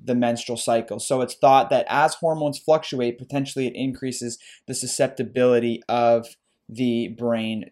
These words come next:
to concussion. Um, one theory is that potentially the lu-, luteal phase, when there's higher progesterone, uh, potentially that may do some things that make it more susceptible. But there's not really a ton of research on that yet, but that's just a theory.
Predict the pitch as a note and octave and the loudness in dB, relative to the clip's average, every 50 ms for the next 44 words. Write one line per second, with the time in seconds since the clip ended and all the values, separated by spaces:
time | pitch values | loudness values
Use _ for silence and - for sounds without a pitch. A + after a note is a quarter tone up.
0 | - - - A#2 A2 G#2+ G#2 G#2 G2+ - - A2+ G#2 G#2 - G#2+ G#2 - - F#2 | -12 -10 -8 -8 -6 -8 -8 -10 -12 -10 -10 -10 -10 -6 -6 -6 -6 -6 -8 -12
1 | D#2+ - - _ - - - - - - - A#2+ A#2 A2+ A#2 A#2 A2+ A2 A2 - | -12 -14 -16 _ -20 -20 -20 -20 -14 -6 -2 0 2 2 2 0 0 -2 -4 -10
2 | - - _ _ _ - A2+ B2+ C#3 D3 D3+ D3 C#3 - D#3 D3+ D3 C#3+ C#3+ C#3+ | -20 -20 _ _ _ -6 0 2 4 4 4 2 -2 -2 0 2 4 4 4 6
3 | C#3 C3 B2+ B2+ B2+ B2 A#2+ - - D#3 C#3 C3+ C3+ C3+ B2+ A2+ A#2 A#2 A#2 - | 4 4 4 4 4 4 4 0 -2 -4 -4 -2 -2 -4 -4 -2 0 -2 -2 -2
4 | A#2+ B2 B2 B2+ A#2+ B2 - - G3 G3 F#3 F3+ - - E3+ E3 D#3+ D#3+ C#3+ C#3 | -2 -2 -2 -2 -2 -2 -2 2 2 2 2 2 0 2 2 2 2 0 -2 -4
5 | C#3+ C3 C3 B2+ A#2+ A#2 - - C3+ B2+ B2+ B2+ B2 A#2+ A#2+ - B2+ A#2+ - C3 | -4 -4 -2 -2 -4 -4 -4 -4 -2 0 0 0 0 -2 -4 -6 -8 -4 0 0
6 | C3+ C3+ - - C3+ C#3 C3+ C3 C3 C3 B2+ B2+ - _ _ _ - C3 B2+ A#2+ | 0 0 -2 -6 -4 -4 -2 -2 -2 -4 -4 -6 -10 _ _ _ -4 0 0 0
7 | - - - C#3 B2 B2 B2+ B2 A#2 A#2 A#2 A2+ G2+ A#2 A#2+ A2+ A#2 A#2 A2+ A2+ | 0 -2 -6 -6 -6 -4 -2 0 2 4 4 4 2 0 -2 -2 0 -2 -2 -4
8 | A2+ A#2+ A#2 A2 - - A2 A2 - A#2 G#2+ A2 A2 A2+ - - A2+ G#2+ G2+ - | -4 -6 -6 -6 -6 -6 -8 -8 -8 -8 -6 -4 -4 -6 -4 -4 -6 -6 -6 -8
9 | _ _ - - G2 A#2 G#2+ G#2+ G#2 A2 G2+ E2 A2 A2 G#2+ G#2+ - - G#2+ - | _ _ -14 -8 -6 -6 -6 -6 -6 -8 -8 -8 -6 -8 -8 -10 -10 -12 -10 -8
10 | - G2+ F#2+ - - G2+ G#2 A#2 - D#3 D3+ - - - - - - _ - C3+ | -8 -8 -8 -8 -10 -12 -4 4 6 6 6 6 2 -6 -18 -20 -12 _ -4 -2
11 | A#2+ C#3 C#3+ C#3+ B2+ C3+ C#3+ C#3+ C#3 C3+ A#2+ A#2 - - - - - C3 B2+ C3 | 0 2 2 2 2 2 2 2 2 0 -2 -4 -6 -14 -14 -8 -6 -4 -2 -2
12 | B2 A#2 A#2 A2+ A#2 A#2 A2+ - A#2+ A2+ G#2+ - - - A2+ A2+ A2+ A2+ A2 G#2+ | -2 -2 -2 -2 -4 -4 -4 -4 -4 -6 -6 -6 -8 -6 -4 -4 -2 -2 -2 -2
13 | G#2 G#2+ F#2 F#2 A2+ A2 F#2+ D#2+ - - G#2+ - G#2+ G2+ G2 - - - - G2 | -2 -4 -4 -4 -2 -2 -2 -4 -6 -8 -8 -4 -4 -4 -4 -6 -8 -10 -10 -10
14 | - - - G2 - - C#3+ C3+ A2+ G2 - - | -10 -12 -14 -12 -6 -2 -2 0 0 -2 -4 -10